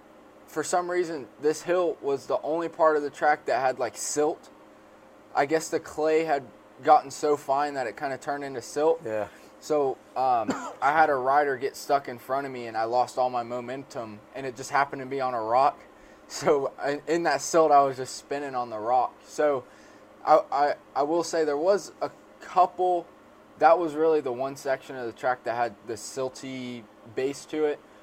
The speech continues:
Speaker 1: but a lot of it was that extreme, I mean, almost like concrete packed, which is similar to what the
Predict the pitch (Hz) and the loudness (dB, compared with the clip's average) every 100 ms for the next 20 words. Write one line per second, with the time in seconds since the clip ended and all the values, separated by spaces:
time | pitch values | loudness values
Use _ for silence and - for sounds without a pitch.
0 | - - 123 113 127 135 120 - 117 117 | -12 -6 -4 2 4 4 2 -4 -4 -4
1 | 117 107 - - 107 - - 139 110 120 | -4 -6 -8 -12 -12 -14 -14 -10 -8 -8
2 | 135 135 131 117 117 - 123 113 - 113 | -6 -6 -6 -4 -4 -4 -6 -6 -8 -12
3 | 98 - - 113 - - - - 139 147 | -14 -16 -6 -4 -4 -8 -20 -4 0 0
4 | - 151 139 190 185 175 156 160 151 - | 0 -8 -4 -2 0 -2 -4 -2 -2 -2
5 | - 131 120 | -4 -8 -10